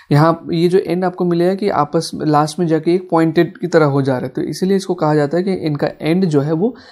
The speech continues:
टैपर्ड एंड है। और ये डेड सेल होता है, ठीक है। इनका काम क्या होता है? जो, अ, आपका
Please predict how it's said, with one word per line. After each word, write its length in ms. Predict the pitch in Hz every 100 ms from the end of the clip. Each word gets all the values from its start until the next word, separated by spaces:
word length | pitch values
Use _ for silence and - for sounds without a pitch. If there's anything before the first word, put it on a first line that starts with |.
| _ -
टैपर्ड 360 | 160 160 196
एंड 240 | 147 139 123
है। 80 |
और 180 | 117 180
ये 120 | 202
डेड 300 | 190 147 151 170
सेल 200 | 202 196
होता 240 | 190 190
है, 160 | 202 - _ _
ठीक 140 | 160 165
है। 160 | 156 - - - -
इनका 280 | 170 180 220
काम 260 | 196 202
क्या 160 | 196 196
होता 240 | 190 196
है? 60 | 202
जो, 480 | 165 175 180 180 - _ _ _ _ - -
अ, 40 | 160 143 139 -
आपका 300 | 143 -